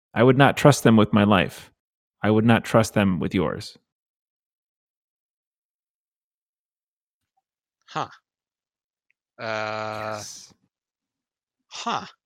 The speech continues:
Speaker 2: So that sounds like a Scorpion card, right? Uh,
Speaker 1: Right.
Speaker 2: okay, so th-, it's the, um, it's the five cost four four that you can reduce the,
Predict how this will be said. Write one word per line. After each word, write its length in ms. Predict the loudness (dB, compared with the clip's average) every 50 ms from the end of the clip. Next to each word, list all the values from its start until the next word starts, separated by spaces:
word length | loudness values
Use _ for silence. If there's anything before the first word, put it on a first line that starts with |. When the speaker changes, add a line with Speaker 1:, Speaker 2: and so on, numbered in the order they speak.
| _ _ _ _ _ _ _ _ _ _ _ _ _ _ _ _ _ _ _ _ _
Speaker 2:
So 160 | -14 -12 -10
that 180 | -8 -10 -8 -6
sounds 420 | -4 -4 -2 -2 -4 -4 -6 -8
like 220 | -8 -10 -10 -10 -10
a 80 | -8
Scorpion 640 | -8 -8 -6 -4 -4 -4 -4 -6 -12 -18 -20 -20 -18
card, 480 | -16 -14 -14 -12 -12 -14 -16 -18 -20 -20 _ _ _ _ _ _
right? 360 | -14 -12 -10 -10 -10 -10 -12 _ _ _ _ _ _ _ _ _ _ _ _ _ _ _ _ _ _ _ _ _ _ _ -8
Uh, 840 | -6 -4 -2 -2 -4 -4 -6 -8 -10 -10 -10 -10 -10 -10 -12 -12 -14 -18 _ _ _ _ _
Speaker 1:
Right. 320 | -4 -2 -2 -2 -4 -8 -12 _ _ _ _ _ _ _ _ _ _ _ _ _ _ -6
Speaker 2:
okay, 340 | -6 -4 -4 -4 -6 -6 -6
so 260 | -6 -6 -6 -8 -10
th-, 180 | -12 -14 -20 -20
it's 220 | -16 -12 -12 -12 -10
the, 240 | -10 -8 -6 -4 -4
um, 260 | -4 -4 -6 -8 -12
it's 200 | -12 -12 -12 -12
the 80 | -12 -12
five 320 | -12 -8 -8 -8 -8 -8
cost 300 | -8 -8 -8 -6 -8 -10 -14
four 240 | -14 -10 -10 -10 -10
four 340 | -10 -10 -8 -6 -6 -6
that 140 | -6 -8 -12
you 100 | -14 -14
can 200 | -14 -14 -14 -14
reduce 760 | -14 -14 -14 -12 -12 -12 -10 -8 -8 -8 -8 -8 -8 -10 -10 -12 -14
the, 420 | -14 -12 -10 -10 -12 -12 -14 -16